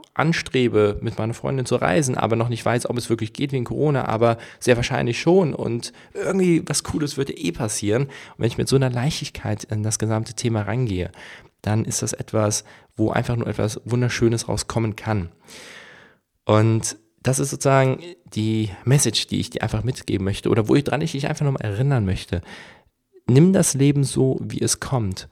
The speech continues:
und mache es zu dem Besten, was sozusagen möglich ist. Also nimm immer das an, was ist. Sei es, äh, so, so ein ganz bekanntes Thema, <laughs> was sehr viele haben. Du bist, vi-, ich weiß es nicht, aber viele Menschen sind mit ihrem Körper zum Beispiel nicht glücklich.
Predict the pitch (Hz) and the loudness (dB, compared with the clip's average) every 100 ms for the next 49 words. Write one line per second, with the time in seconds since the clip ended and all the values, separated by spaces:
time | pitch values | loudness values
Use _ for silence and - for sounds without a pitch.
0 | _ - 117 110 131 - 117 - - - | _ -2 0 2 -2 -2 -2 -2 -6 -4
1 | 120 110 107 120 - - - 131 127 - | -2 -2 2 2 2 -4 -2 -4 -4 -10
2 | _ - 113 - 107 104 104 101 101 - | _ -2 0 0 -4 -4 -2 -4 -4 -8
3 | - - 107 117 - - _ 127 175 190 | -10 -6 -2 -2 -2 -20 _ 6 6 4
4 | - 151 135 135 - 127 123 117 - 101 | 2 0 2 0 0 -2 0 -2 -2 -2
5 | 104 - - 107 120 131 - 120 120 - | -2 -6 -10 -4 2 2 4 2 2 -2
6 | - - - - - 170 160 117 170 170 | -8 -20 -20 -20 -14 -12 -8 -4 0 2
7 | 160 156 - 131 113 104 - 104 98 101 | 2 0 -2 -4 -4 -4 0 2 4 4
8 | 104 - 147 127 127 120 127 117 113 - | 6 6 8 8 8 6 6 0 0 2
9 | 120 120 - - - - 131 135 - - | 2 2 -2 -16 -18 -8 -6 -4 -4 -8
10 | - - - - 120 117 104 98 107 113 | -10 -16 -12 0 2 2 -2 2 6 6
11 | - 165 139 139 120 117 117 - 107 107 | 6 6 6 6 6 4 2 -2 0 0
12 | 92 - 87 - - - - - - 98 | 0 0 -2 -2 -6 -6 -8 -10 -4 -2
13 | - - | -2 -8